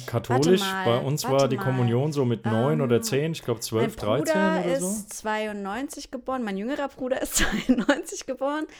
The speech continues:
Speaker 2: nicht der ältere, mit dem ich das Drehbuch geschrieben hab. Und das heißt zweiundneunzig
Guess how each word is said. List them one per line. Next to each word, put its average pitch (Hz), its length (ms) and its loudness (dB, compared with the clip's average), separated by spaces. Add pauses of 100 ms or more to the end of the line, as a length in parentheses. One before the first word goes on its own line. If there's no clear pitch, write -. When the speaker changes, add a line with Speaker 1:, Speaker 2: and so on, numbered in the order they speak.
(180)
Speaker 2:
nicht 196 180 -8
der 170 160 -6
ältere, 202 360 -4
mit 185 120 -10
dem 226 140 -2
ich 262 100 -2
das 196 140 -10
Drehbuch 247 320 -4
geschrieben 285 400 -6
hab. 269 100 -8 (680)
Und 214 480 -4
das 202 120 -16
heißt 196 220 -8
zweiundneunzig 214 1300 -6